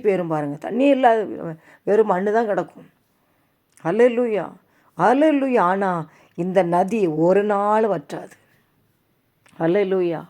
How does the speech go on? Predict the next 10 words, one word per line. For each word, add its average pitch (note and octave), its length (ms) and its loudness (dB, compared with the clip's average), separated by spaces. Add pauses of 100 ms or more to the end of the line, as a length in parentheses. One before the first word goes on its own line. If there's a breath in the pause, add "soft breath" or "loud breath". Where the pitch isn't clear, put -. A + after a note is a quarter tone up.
(580 soft breath)
அல்லேலூயா. A3 640 4 (120)
தாகம் F#3+ 380 0
உள்ளவன் F#3+ 360 -2
தண்ணீரையும் A3 580 0
வறண்ட G#3+ 280 0 (120)
நிலத்தில் A3 380 -2 (200)
ஆறுகளை C4+ 380 2 (200)
ஊற்று D#4 400 0
வசனம் B3+ 360 0
சொல்லுது G3+ 280 -4